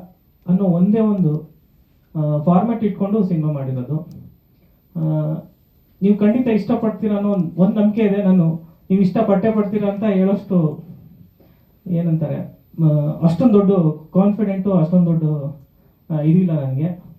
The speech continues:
So ಆದ್ರೆ ಈಗಿನ ಇದ್ರಲ್ಲಿ, ಆ, ತುಂಬಾ ದೊಡ್ಡ ಮಟ್ಟದ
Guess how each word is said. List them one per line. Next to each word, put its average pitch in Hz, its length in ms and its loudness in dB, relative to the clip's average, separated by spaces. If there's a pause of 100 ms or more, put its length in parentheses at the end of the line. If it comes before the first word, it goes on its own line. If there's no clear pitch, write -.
(300)
So 220 80 0
ಆದ್ರೆ 226 440 -2 (460)
ಈಗಿನ 233 380 2
ಇದ್ರಲ್ಲಿ, 214 460 2
ಆ, - 1700 -8
ತುಂಬಾ 254 240 4
ದೊಡ್ಡ 208 240 4
ಮಟ್ಟದ 247 280 -2